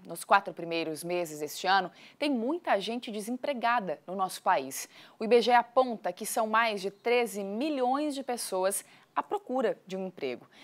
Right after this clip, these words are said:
Mas como sair dessa situação? O que o empregado precisa melhorar para se destacar no mercado? Para nos ajudar a esclarecer essas dúvidas, eu recebo hoje aqui no estúdio do Santa Catarina no Ar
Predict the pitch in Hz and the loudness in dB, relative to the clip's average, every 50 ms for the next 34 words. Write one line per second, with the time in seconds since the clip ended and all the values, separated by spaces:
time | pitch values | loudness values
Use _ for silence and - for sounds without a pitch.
0 | - - _ - 330 339 - - - 508 480 - - 302 254 214 196 170 139 - | -20 -20 _ -8 -8 -6 -6 -6 -8 -8 -8 -6 -2 0 0 0 0 -2 -6 -10
1 | _ _ _ _ - 165 151 202 202 - 202 - 202 - 190 180 - - - 180 | _ _ _ _ -4 2 4 4 4 2 -2 -6 -4 -2 -2 -2 -2 -4 -4 -2
2 | 135 127 131 _ _ _ _ - _ _ - 208 - - 294 320 320 302 269 226 | -4 -4 -4 _ _ _ _ -20 _ _ -16 -12 -6 -4 -2 -2 -2 -2 -2 -2
3 | 202 214 233 214 - - 220 196 - 214 226 220 220 220 214 190 202 208 202 190 | 0 0 0 0 -2 -8 -10 -8 -6 -6 -4 -2 0 0 2 4 6 6 4 4
4 | - - - - _ _ - - - - - - - 240 262 262 - 262 240 - | 0 -8 -20 -20 _ _ -6 -4 -4 -4 -4 -4 -4 -2 -2 0 0 0 0 4
5 | - 185 151 147 - - _ - 180 185 190 180 180 - 180 151 123 120 - - | 4 4 4 4 2 -2 _ -8 -4 0 0 0 0 2 2 2 2 2 0 -4
6 | - _ _ _ - - - - - - - - _ - - 269 285 269 254 269 | -18 _ _ _ -20 -20 -20 -20 -20 -20 -20 -14 _ 2 4 4 4 4 0 -2
7 | 240 233 226 220 220 214 208 202 202 - - 240 240 226 220 - - 254 220 220 | -2 0 6 8 8 8 8 6 2 4 6 6 6 6 4 0 0 2 2 2
8 | - 233 214 180 226 269 269 294 285 285 277 269 269 254 - 254 226 214 240 226 | 2 0 -2 0 -2 -2 0 2 0 2 2 2 2 2 0 0 0 0 2 2
9 | 214 208 214 220 226 233 233 226 196 185 185 - - 214 202 180 180 160 - - | 4 2 2 2 0 -2 -4 -4 -6 -6 -6 -6 -6 -6 -6 -6 -6 -6 -6 -8
10 | 196 - 175 170 170 180 165 160 160 156 151 147 151 170 214 294 | -6 -6 -4 -4 -2 0 0 0 0 -2 0 4 8 8 8 8